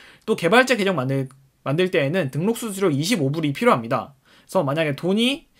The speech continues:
좀 지출하기 좀 그렇거나 그러시는 분들은, 어, 이 부분 생략하셔도 되고 나중에 추후 릴리즈하는 과정 생략하셔도 됩니다. 하지만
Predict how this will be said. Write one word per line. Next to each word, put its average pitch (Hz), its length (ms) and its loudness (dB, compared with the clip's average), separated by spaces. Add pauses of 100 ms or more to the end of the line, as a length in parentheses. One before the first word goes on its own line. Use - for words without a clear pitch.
(100)
좀 190 140 -2
지출하기 180 400 -2
좀 185 100 -4
그렇거나 151 460 -2
그러시는 147 320 -4
분들은, 123 500 -2 (600)
어, 123 580 -6 (540)
이 156 120 -4
부분 170 200 -4
생략하셔도 240 460 -2
되고 160 340 -4
나중에 135 280 -2
추후 202 300 -4
릴리즈하는 208 540 2
과정 135 240 -6
생략하셔도 220 440 -6
됩니다. 107 300 -8
하지만 208 500 0